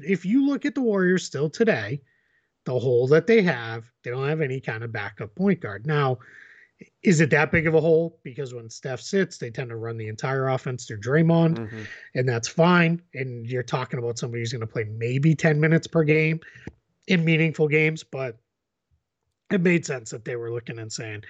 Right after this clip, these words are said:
Speaker 1: "Yeah, hey, we could grab Ricky Rubio. Why not?" Right? I mean, and as you said, how much help does Steph Curry need?
Speaker 2: <laughs> You know, we talked about Goran Dragic to the Mavs earlier.
Speaker 1: Yeah.
Speaker 2: Wouldn't, wouldn't the Warriors be a great landing
Speaker 1: Mm-hmm.
Speaker 2: spot for him, for him as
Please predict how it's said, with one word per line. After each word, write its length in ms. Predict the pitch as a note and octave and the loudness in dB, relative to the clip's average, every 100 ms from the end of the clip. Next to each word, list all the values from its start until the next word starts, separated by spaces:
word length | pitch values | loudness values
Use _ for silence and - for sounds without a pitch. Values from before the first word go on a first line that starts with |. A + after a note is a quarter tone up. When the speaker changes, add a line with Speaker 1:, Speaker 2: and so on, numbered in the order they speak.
| - - - - | -20 -20 -18 2
Speaker 1:
"Yeah, 200 | D4+ A#3+ | 4 6
hey, 220 | G3 G#3 | 6 6
we 160 | C3+ F#3 | 4 -2
could 160 | G#3 | -2
grab 240 | F3+ G#3+ G3 | 0 0 0
Ricky 200 | G#3+ F#3 | -4 -2
Rubio. 420 | E3+ G#3+ B3 B3 | 0 0 2 0
Why 200 | G#3 F3+ | 2 2
not?" 260 | E3+ A#2+ - _ _ | 2 0 -8 _ _
Right? 240 | B2 B2+ C3+ | -6 0 0
I 60 | |
mean, 200 | B2 A2+ A#2 | -2 -6 -4
and 100 | A#2+ | -2
as 160 | A#2 | -2
you 80 | A#2+ | -2
said, 180 | - A2+ | -4 -6
how 100 | A2 | -6
much 240 | A#2+ A#2 - | -4 -4 -2
help 260 | A2+ A2 - | -2 -4 -4
does 280 | G#2 G#2+ _ | -4 -4 _
Steph 320 | - - G2+ | -8 -6 -6
Curry 240 | - G2+ G2 | -6 -6 -6
need? 260 | F#2 B2+ - G2 - B2+ D#3+ | -10 -12 -12 -12 -10 -10 -8
Speaker 2:
<laughs> 100 | B2+ - - C#3+ | -10 -14 -14 0
You 140 | E3 | 2
know, 120 | F3 | 2
we 200 | C#3+ E3 | -2 -4
talked 300 | E3+ G#3 C4 G3+ | -2 -4 -4 -2
about 220 | D#3+ B2 | -4 0
Goran 280 | D3 C#3+ A#2+ | -2 -2 -2
Dragic 540 | A#2 A#2+ D3+ D3+ - | -2 -2 -6 -8 -12
to 120 | - | -8
the 80 | A2 | -6
Mavs 580 | G#2 G2+ A2+ C3+ D3 - _ | -4 -2 -4 -4 -14 -18 _
earlier. 420 | B2+ B2+ C#3+ E3+ F3+ - - - - - - - - | -6 -4 -2 -6 -10 -20 -20 -20 -18 -16 -16 -18 -6
Speaker 1:
Yeah. 200 | - A#2 C3 B2 A2+ - | 2 4 6 4 0 -2
Speaker 2:
Wouldn't, 100 | D3 | -4
wouldn't 160 | C#4+ | -2
the 60 | F#3 | -2
Warriors 400 | A#2+ B2 C3 C3 | -2 -2 -2 -4
be 100 | C3 | -2
a 60 | A2+ | -2
great 300 | A#2 A2+ A2+ | -2 -4 -4
landing 300 | A2 A2 B2 | -6 -2 -2
Speaker 1:
Mm-hmm. 140 | A#2+ | 2
Speaker 2:
spot 200 | C#3+ A2 | 2 2
for 100 | A2 | -4
him, 300 | A#2 A2 A2 | -2 -2 -4
for 80 | - A2+ | -6 -4
him 40 | |
as 100 | A2+ | -2